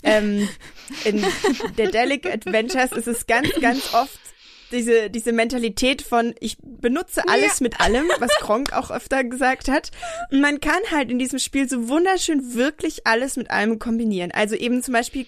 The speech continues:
Speaker 1: man kann alles mit Ketchup und Senf vollmalen. Was dann auch mein großes Ziel war, ich habe die ganze Anstalt, alles was ging, mit Ketchup und Senf besprüht.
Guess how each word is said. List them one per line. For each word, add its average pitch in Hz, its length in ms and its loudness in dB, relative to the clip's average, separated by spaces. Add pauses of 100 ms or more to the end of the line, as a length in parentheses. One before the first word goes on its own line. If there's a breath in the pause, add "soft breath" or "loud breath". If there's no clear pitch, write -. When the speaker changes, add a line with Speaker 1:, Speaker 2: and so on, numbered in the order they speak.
(120)
Speaker 1:
man 226 180 0
kann 226 240 -2
alles 277 500 -2
mit - 140 -8
Ketchup 277 480 -2
und 240 180 -4
Senf 196 240 -2
vollmalen. 180 800 0 (460 loud breath)
Was 254 180 0
dann 269 140 -2
auch 247 100 -2
mein 240 240 0
großes 277 380 -2
Ziel 247 200 0
war, 294 220 2
ich 277 140 -4
habe 247 200 0
die 226 120 -4
ganze 226 340 0
Anstalt, 277 640 -2
alles 311 400 0
was - 220 -4
ging, 269 320 -4
mit 226 160 -6
Ketchup 247 420 -2
und 240 140 -4
Senf - 340 -2
besprüht. - 460 -6